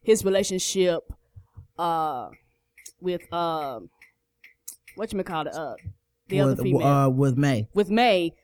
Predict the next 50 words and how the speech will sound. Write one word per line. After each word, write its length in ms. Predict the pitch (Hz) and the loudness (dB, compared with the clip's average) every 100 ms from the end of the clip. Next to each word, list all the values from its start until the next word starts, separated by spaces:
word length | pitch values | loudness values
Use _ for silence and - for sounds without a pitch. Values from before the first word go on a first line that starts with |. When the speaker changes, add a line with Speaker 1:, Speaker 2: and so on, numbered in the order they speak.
| _ _ _ - | _ _ _ 2
Speaker 1:
and 580 | 202 202 196 185 180 175 | 4 6 6 4 0 0
was 240 | 180 180 | 0 0
saying, 300 | - 196 190 | -2 -2 0
like, 160 | 175 165 | -2 -4
"I 180 | 170 196 | -2 -4
purposely 540 | - 208 208 196 180 | 0 0 0 -2 -4
got 240 | 170 160 147 | -4 -4 -4
intimate 340 | 180 175 156 | -6 -6 -8
with 140 | 131 135 | -10 -14
her." 180 | 131 110 | -16 -14
Like, 300 | 143 147 139 - | -12 -14 -16 -10
did, 200 | 156 135 | -6 -2
like, 140 | 127 | 4
Speaker 2:
Yeah, 300 | 165 233 220 127 | 10 10 10 8
Speaker 1:
every, 100 | 220 | 8
Speaker 2:
that 160 | 208 262 | 12 12
was 100 | 214 | 12
Speaker 1:
every 140 | 196 | 10
Speaker 2:
an 60 | 190 | 6
interesting 400 | 175 175 170 160 | 4 0 0 2
turn 320 | 190 196 180 | 2 4 2
because 440 | 165 156 147 143 - _ _ _ _ | 2 4 4 2 -4 _ _ _ _
up 120 | 185 | 6
until 200 | 214 226 | 6 6
this 180 | 180 160 | 4 2
point, 460 | - 185 190 165 123 | 0 2 4 2 0
we 220 | 147 156 | 0 0
kinda 300 | 190 175 175 | 2 2 2
had 240 | 175 147 | 2 2
been 180 | 147 147 | 2 4
led 200 | 147 143 | 4 4
to 60 | 139 | 2
believe 480 | 139 135 139 139 | 4 4 6 6
that 260 | 127 131 120 | 4 2 4
May 340 | 123 135 147 147 | 4 4 6 6
was 180 | 135 | 4
the 80 | 127 | 2
one 320 | 131 135 131 | 0 2 4
who 60 | 135 | 2
was 120 | 120 | 0
cold 320 | - 131 131 | 0 0 2
and 100 | 127 | 2
emotionless 520 | 117 117 156 147 131 127 | 2 2 0 0 -2 0
about 300 | 120 120 123 | 0 0 -2
that, 280 | 113 120 - - - _ _ | -2 -4 -6 -20 -20 _ _
and 180 | 123 123 | 2 4
maybe 280 | 139 143 131 | 6 6 6
he 160 | 135 | 8
was 140 | 202 165 | 8 8
compromised. 720 | 151 139 131 127 127 123 123 | 4 4 4 6 4 2 0